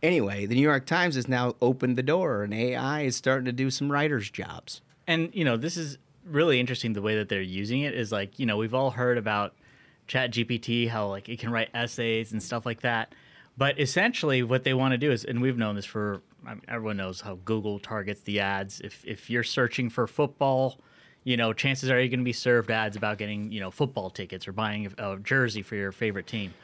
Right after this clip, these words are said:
Speaker 2: Um, so what they can do is use the A I to essentially write ads on the fly for you based on your interests. Like,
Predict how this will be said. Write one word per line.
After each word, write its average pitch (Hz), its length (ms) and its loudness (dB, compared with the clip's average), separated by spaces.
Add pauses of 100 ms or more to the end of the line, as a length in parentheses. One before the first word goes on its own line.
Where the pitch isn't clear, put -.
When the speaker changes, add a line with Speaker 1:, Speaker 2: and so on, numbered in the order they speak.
(400)
Speaker 2:
Um, 120 320 2 (160)
so - 200 2
what 139 240 2
they 165 160 2
can 170 220 0
do 117 240 2
is 110 180 0
use 151 180 2
the 123 180 2
A 110 220 2
I 135 220 2
to 123 120 -4
essentially 120 600 0 (380)
write 135 420 0
ads 123 440 0 (160)
on 147 240 2
the 160 80 2
fly 110 480 2
for 139 200 -4
you 113 280 0
based 110 360 -4
on 120 100 -2
your 139 100 2
interests. 127 340 -2
Like, 101 260 -4